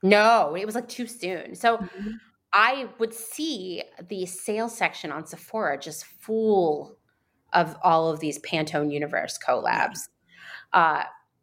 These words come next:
Speaker 1: some of those colors were just harder to sell than others. And I think at that point, customers were more focused on the prestige brands.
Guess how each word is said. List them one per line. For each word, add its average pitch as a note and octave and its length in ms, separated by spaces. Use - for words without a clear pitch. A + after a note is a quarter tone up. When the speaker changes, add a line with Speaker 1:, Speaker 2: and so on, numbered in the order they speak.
Speaker 1:
some A3 220
of B3 40
those D4 140
colors A3 320
were A#3+ 80
just A#3+ 160
harder G3 260
to A3 80
sell A3 300
than G3 120
others. D3+ 360
And F3 280
I F3+ 120
think A3 480
at F#3+ 160
that F3 340
point, A#3 460
customers G#3+ 640
were F3+ 140
more E3+ 320
focused E3 560
on F3 160
the D#3+ 80
prestige D#4 640
brands. D3+ 480